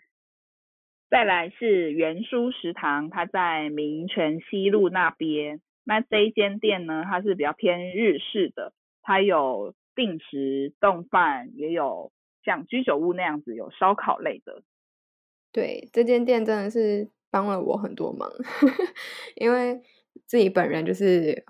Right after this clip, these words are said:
Speaker 2: 蛮多酒肉朋友，所以就是要喝酒吃肉的那种朋友。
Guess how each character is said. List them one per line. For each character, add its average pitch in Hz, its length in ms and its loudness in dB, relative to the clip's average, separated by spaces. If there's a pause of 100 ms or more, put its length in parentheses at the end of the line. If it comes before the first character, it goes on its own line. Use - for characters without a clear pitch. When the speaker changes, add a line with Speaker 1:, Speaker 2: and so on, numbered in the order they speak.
Speaker 2:
蛮 190 140 0
多 190 160 0
酒 - 300 -4
肉 175 180 2
朋 - 180 -6 (100)
友， - 220 -8 (200)
所 - 120 -10
以 - 40 -6
就 156 80 -2
是 170 160 -4
要 170 160 0
喝 185 240 2
酒 - 260 -2
吃 - 280 -2
肉 165 180 0
的 - 100 -4
那 165 100 -2
种 - 160 -2
朋 - 160 -6 (160)
友。 - 160 -4